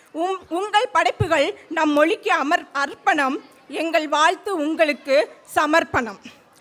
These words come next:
படைப்பாளிகளே வாழ்த்த இல்லை தகுதி, வணங்குவதே உலக நியதி. படைப்பது எல்லோரின் கனவுகளே, படைப்பதால் நீங்களும் கடவுளே. படைப்பாளர்களை வாழ்த்தி வணங்குகிறோம். உடையோரெல்லாம்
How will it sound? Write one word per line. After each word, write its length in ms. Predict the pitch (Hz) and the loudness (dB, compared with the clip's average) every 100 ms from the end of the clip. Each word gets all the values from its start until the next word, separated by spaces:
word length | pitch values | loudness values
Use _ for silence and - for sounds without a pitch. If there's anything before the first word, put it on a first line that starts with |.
| - - _ - | -20 -20 _ -4
படைப்பாளிகளே 840 | 359 466 - 427 415 392 427 453 | -2 -2 0 0 0 -2 -4 -2
வாழ்த்த 380 | 330 370 381 381 | 0 0 -2 -6
இல்லை 420 | 320 320 339 294 - | -4 -2 -2 -4 -4
தகுதி, 580 | 294 285 370 320 294 - - 254 | 0 2 2 0 -2 -6 -10 -4
வணங்குவதே 680 | 302 370 453 370 302 311 359 | -2 -2 -2 -4 -2 -2 -4
உலக 380 | 277 294 330 | -6 -8 -8
நியதி. 520 | 339 285 262 285 214 - - - _ _ - _ | -8 -6 0 0 -2 -14 -20 -20 _ _ -20 _
படைப்பது 540 | - 349 480 480 427 415 | -2 0 0 0 2 4
எல்லோரின் 580 | 320 349 403 403 403 - | 4 6 6 6 0 -4
கனவுகளே, 800 | 294 302 370 294 294 254 247 - - _ | -2 0 0 0 -2 -2 -4 -6 -18 _
படைப்பதால் 600 | 311 311 - 330 311 330 | -4 -2 0 2 2 2
நீங்களும் 520 | 311 302 320 294 320 | 2 0 0 0 -2
கடவுளே. 560 | - 285 302 285 233 220 - - _ _ - | -2 0 2 0 -2 -8 -14 -20 _ _ -4
படைப்பாளர்களை 680 | 320 415 - 415 392 339 370 | -2 0 0 2 2 0 -4
வாழ்த்தி 580 | 302 330 330 320 349 - - | 0 0 -2 -6 -8 -10 -6
வணங்குகிறோம். 680 | 302 330 349 320 294 240 233 - - _ - - _ - - _ - - - - - - - - - - - - - _ 262 | -2 0 0 -2 -4 -6 -8 -14 -20 _ -20 -20 _ -20 -20 _ -20 -20 -20 -20 -20 -20 -20 -20 -20 -20 -20 -20 -20 _ -4
உடையோரெல்லாம் 840 | 320 427 508 453 415 349 349 370 | 0 2 6 6 6 4 2 0